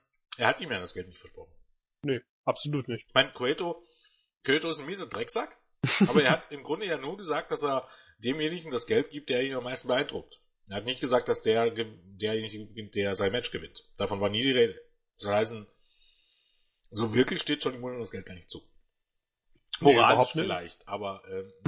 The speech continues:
Speaker 1: nicht, <laughs> bestenfalls moralisch vielleicht. Ja. Aber Erpressung ist dann auch nicht die Lösung, glaub ich, oder?
Speaker 2: Nee, das ist nicht die Lösung, Johnny. Das ist nicht die Lösung.
Speaker 1: Genau.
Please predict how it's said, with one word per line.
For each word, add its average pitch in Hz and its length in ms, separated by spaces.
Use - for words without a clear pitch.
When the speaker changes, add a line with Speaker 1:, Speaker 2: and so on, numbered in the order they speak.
Speaker 1:
nicht, - 320
<laughs> - 220
bestenfalls - 560
moralisch - 540
vielleicht. - 280
Ja. - 80
Aber 90 340
Erpressung 98 440
ist 92 120
dann 92 100
auch 95 140
nicht - 160
die - 60
Lösung, 78 220
glaub - 180
ich, - 100
oder? 90 120
Speaker 2:
Nee, 107 240
das 120 200
ist - 100
nicht 139 160
die 147 60
Lösung, 139 400
Johnny. 127 400
Das 113 160
ist - 140
nicht - 180
die 120 60
Lösung. 107 300
Speaker 1:
Genau. 104 200